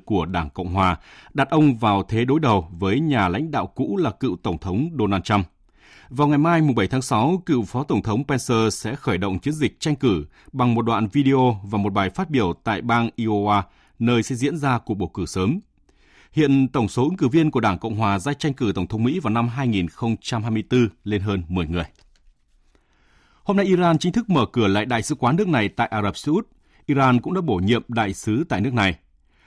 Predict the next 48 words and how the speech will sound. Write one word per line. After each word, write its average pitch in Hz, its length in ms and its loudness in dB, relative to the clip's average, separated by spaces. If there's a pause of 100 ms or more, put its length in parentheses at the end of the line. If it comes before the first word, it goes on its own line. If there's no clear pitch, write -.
(160)
Quan 202 140 2
hệ 175 60 4
ngoại 127 180 0
giao 143 260 2
giữa 127 200 -2
Iran, 135 500 2 (100)
Iran 131 420 4
và 110 160 0
Ả 98 160 -2
Rập 95 140 -6
Xê - 140 -4
Út 190 220 0
từng 107 140 0
bị 95 100 0
gián 131 220 -2
đoạn 127 280 0
năm 135 160 2
hai 143 200 -2
nghìn 104 260 2
không 113 200 -6
trăm 107 160 -2
mười 92 80 0
sáu 104 380 -2 (220)
sau 180 180 -4
khi 180 140 -2
xảy 107 260 -2
ra 147 200 -4
vụ 113 220 0
người 107 180 0
biểu 98 120 0
tình 104 240 0
Iran 127 380 2 (120)
tấn 131 120 -4
công 151 180 0
trụ 143 160 -4
sở 90 380 -2
các - 160 -8
phái 143 120 -4
đoàn 110 260 0
ngoại 92 160 -2
giao 113 260 -2
Ả 101 180 -6
Rập 90 160 -4
Xê - 160 -6
Út 170 220 -2
tại 95 140 -2
nước 110 140 -2
này, 98 240 0